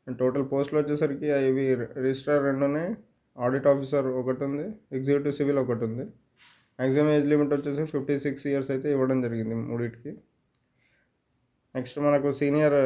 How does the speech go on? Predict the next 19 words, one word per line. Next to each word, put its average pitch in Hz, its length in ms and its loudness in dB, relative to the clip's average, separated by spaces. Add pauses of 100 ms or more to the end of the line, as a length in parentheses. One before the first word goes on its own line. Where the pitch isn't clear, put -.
(920)
సిస్టమ్ 147 340 0
అనలిస్ట్ 135 460 0 (340)
లెవెల్ 135 260 2
ట్వెల్వ్ 135 280 0
ఇది, 135 120 -2 (520)
ఒకరి, 131 280 0 (120)
ఒక 131 240 -8
పోస్ట్ 143 260 -2
మాత్రమే 131 380 0
ఉంది, 139 120 -2 (120)
ఫార్టీ 131 260 0
వేకెన్-, 131 480 -2
ఫార్టీ 131 240 0 (220)
ఏజ్ 123 200 2
లిమిట్. 120 300 -2 (760)
అసిస్టెంట్ 147 340 4
డైరెక్టర్ 143 360 4
ఫిజికల్ 139 360 -2
ఎడ్యుకేషన్ 131 420 -4